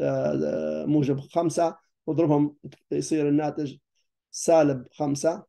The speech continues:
لو نحط الخمسة هنا، هذه بتعطينا صفر، معنى إيش؟ صفر ضرب هذا بتعطينا صفر.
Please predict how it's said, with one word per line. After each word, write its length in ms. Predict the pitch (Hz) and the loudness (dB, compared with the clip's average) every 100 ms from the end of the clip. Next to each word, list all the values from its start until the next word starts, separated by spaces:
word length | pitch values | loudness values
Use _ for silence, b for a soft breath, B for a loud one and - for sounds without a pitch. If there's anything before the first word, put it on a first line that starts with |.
| _ _ _ _ _ _ _ _ _ _ _ _ _ _ _ _ _ | _ _ _ _ _ _ _ _ _ _ _ _ _ _ _ _ _
لو 140 | 151 151 | -2 0
نحط 240 | 147 170 | 0 -2
الخمسة 480 | 160 170 160 160 151 | -4 -2 -2 0 0
هنا، 220 | 170 165 165 | 0 -2 -4
هذه 180 | 151 | -6
بتعطينا 440 | 147 151 143 220 143 | -6 -6 -6 -6 -6
صفر، 440 | 139 151 151 151 - _ _ _ 135 | -4 -4 -2 -6 -8 _ _ _ -4
معنى 240 | 143 139 | -2 0
إيش؟ 440 | 147 143 139 - _ _ | 0 0 -4 -14 _ _
صفر 340 | - 175 143 143 | -8 -6 -2 0
ضرب 360 | 143 135 127 | 0 -2 -4
هذا 300 | 139 135 131 | -2 -2 -2
بتعطينا 420 | 123 - 151 147 | -6 -6 -6 -6
صفر. 440 | 143 151 147 147 | -4 -4 -2 -6